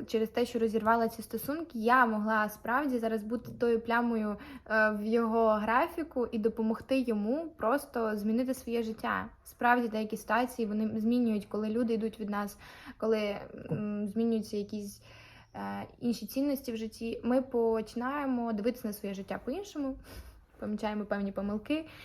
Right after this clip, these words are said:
І так само я пер-, вперше настільки посміхалася. Ось, і насправді ти можеш бути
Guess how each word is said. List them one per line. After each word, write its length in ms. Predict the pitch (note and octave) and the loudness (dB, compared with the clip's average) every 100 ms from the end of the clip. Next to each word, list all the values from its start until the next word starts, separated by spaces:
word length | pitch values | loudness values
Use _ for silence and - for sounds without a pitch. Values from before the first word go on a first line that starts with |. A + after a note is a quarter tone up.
| - - | -18 -8
І 80 | B3+ | -4
так 220 | G#3 G3 | -2 -4
само 720 | - A3+ D#4 D#4 C4+ A3+ G#3 - - - - _ G#3+ G#3 G3 | 0 0 2 0 0 0 -2 -10 -20 -20 -20 _ -8 -6 -2
я 460 | G#3+ A3 A3+ G3+ - - - - _ _ _ - | 6 8 8 6 0 -10 -20 -20 _ _ _ 2
пер-, 240 | G#3+ G#3+ - | 2 2 0
вперше 520 | G3+ G3 F#3+ F3+ - - - - | 0 0 -2 -8 -8 -12 -18 -8
настільки 500 | G#3 - A#3 A3+ - | -8 -4 -4 -4 -6
посміхалася. 520 | G3+ - G3+ A3 G#3+ | -8 -6 2 2 2
Ось, 260 | G#3+ G3+ - | 0 0 0
і 520 | - B3 B3+ B3+ B3+ B3 A#3+ - - - - - - - - - - - - - - - | -4 0 2 4 4 2 -2 -8 -20 -20 -20 -20 -20 -20 -20 -20 -20 -20 -20 -20 -14 -4
насправді 800 | A3+ A3+ C4 D4+ E4+ C4 A3 - - - - - - - - - - | -4 -2 -2 0 0 -2 -2 -6 -18 -20 -20 -20 -20 -20 -20 -20 2
ти 220 | B3+ B3+ | 2 4
можеш 360 | A3+ A#3 C4 A3+ | 0 2 2 0
бути 600 | G3+ D4 - B3 G#3+ | 0 -4 0 -2 -2